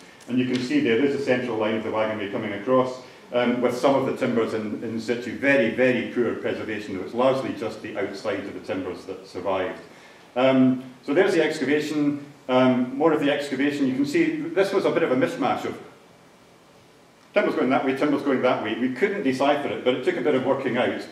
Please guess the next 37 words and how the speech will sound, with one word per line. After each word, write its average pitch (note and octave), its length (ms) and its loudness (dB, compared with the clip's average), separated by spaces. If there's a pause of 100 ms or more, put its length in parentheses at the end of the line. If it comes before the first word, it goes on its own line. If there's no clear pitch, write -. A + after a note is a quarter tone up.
(220)
Um, B2+ 140 2
after D3+ 260 2
getting B2 320 0
back A2 240 0
in, A2+ 260 -2
we A#2+ 60 -2
managed D3 320 4
to C3 60 -4
come B2+ 240 2
up B2+ 120 0
with - 180 -2
three D3+ 260 0
phases C#3 500 0 (380)
for B2+ 80 0
the A#2+ 80 4
wagonway. A2+ 420 2
The - 60 -8
first F#3 240 4
one, C3 360 0 (260)
seventeen E3 380 2
twenty-two. C3 680 0 (640)
Um, A#2+ 360 0 (320)
we C3 100 2
know D#3 120 4
that D3+ 140 4
this C#3+ 200 -2
was C3 120 -4
a - 20 -4
very D#3 240 4
simple C#3+ 480 0
plate, - 340 -4
plateway B2+ 380 2
where A#2+ 180 2
you A#2 120 -2
had A#2+ 260 -4 (400)
wooden C#3 600 6
trackway. G#2 680 -2